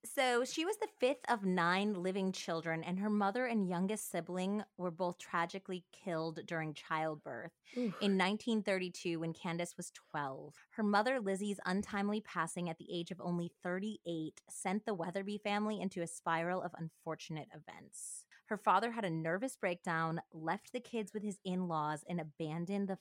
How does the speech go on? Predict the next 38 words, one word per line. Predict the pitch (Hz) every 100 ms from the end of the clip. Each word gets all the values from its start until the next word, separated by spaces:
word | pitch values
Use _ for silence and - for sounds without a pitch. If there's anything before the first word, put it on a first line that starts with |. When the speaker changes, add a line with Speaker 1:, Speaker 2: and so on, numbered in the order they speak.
| -
Speaker 1:
family | 151 147 147 147 151
for | - 147 -
good, | - 64 - - -
which | 226 254 226
is | 240 196 156
so | - 247 262
Speaker 2:
Yikes. | 330
Speaker 1:
sad, | - 202 165 175 226 -
but | 190 190
it | 180 -
was | 190 180 190
made | 170 180 185
even | 180 185 190 156
worse | 147 170 254
because | - 214 208
he | 208 -
only | 196 233 214
moved, | 165 165 202 220 190
like, | 175 156
two | - 190
towns | - 190 170 165
over, | 156 190
and | 202
he | 190
started | 185 190 196 185
a | 196
new | 185 190 226 269
family | 214 196 185 175
with | 156 175
a | 170
new | 170 180
woman | 180 170 156 151 170
and | 180 180
never | 170 175
saw | - 165
his | 165
kids | - 160 156
again. | 131 -